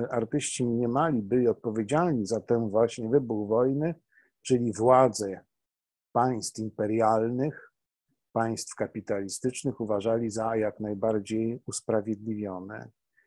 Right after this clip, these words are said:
Chcieli jakby wstrząsnąć publicznością, odbiorcami, między innymi odbierając im to, co ta publiczność uważała za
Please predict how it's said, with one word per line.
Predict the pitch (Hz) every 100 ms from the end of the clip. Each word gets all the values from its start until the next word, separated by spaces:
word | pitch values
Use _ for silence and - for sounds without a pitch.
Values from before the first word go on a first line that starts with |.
| _ _
Chcieli | - 160 160
jakby | 147 139 135
wstrząsnąć | - - - 147 127 - 104 98 - -
publicznością, | 110 101 104 - 110 107 95 - 101
odbiorcami, | 98 98 113 104 - 120 110 101 135 120 _ _ _ _ _
między | 123 127 117 123
innymi | 123 151 147 -
odbierając | 131 110 120 123 165 135 101 101 -
im | 104
to, | - 131
co | - 131
ta | 113 113 107
publiczność | - 110 110 131 - 131 117 127
uważała | 110 110 117 127 123
za | 110 120